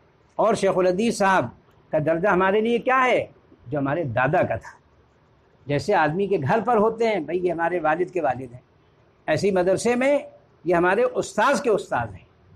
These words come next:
खानकाह में ये हमारे पीर के पीर हैं। तो उसको समझना चाहिए कि भाई तरबियत किससे मिलेगी? वालिदैन से। तालीम किससे मिलेगी? असातिज़ा से। इस्लाह किससे मिलेगी? बुजुर्गान दीन से।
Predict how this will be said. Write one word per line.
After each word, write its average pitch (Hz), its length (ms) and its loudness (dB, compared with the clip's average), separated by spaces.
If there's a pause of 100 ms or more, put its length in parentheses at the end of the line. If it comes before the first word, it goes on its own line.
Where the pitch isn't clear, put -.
(680)
खानकाह 214 480 2
में 269 120 2
ये 247 100 2
हमारे 208 360 2 (120)
पीर 285 240 0
के 247 120 0
पीर 185 280 0
हैं। 117 140 -12 (880)
तो 214 160 -4
उसको 269 340 0
समझना 220 440 0
चाहिए 226 420 2
कि 220 140 -4
भाई 226 180 0 (100)
तरबियत 208 560 0 (920)
किससे 202 240 0
मिलेगी? 247 420 0
वालिदैन 151 500 0
से। - 140 -18 (1000)
तालीम 208 360 2
किससे 240 300 0
मिलेगी? 254 460 2
असातिज़ा 151 540 0
से। 170 180 -16 (760)
इस्लाह 226 360 2
किससे 247 300 0
मिलेगी? 247 400 0
बुजुर्गान 170 440 0
दीन 127 220 -12
से। - 140 -20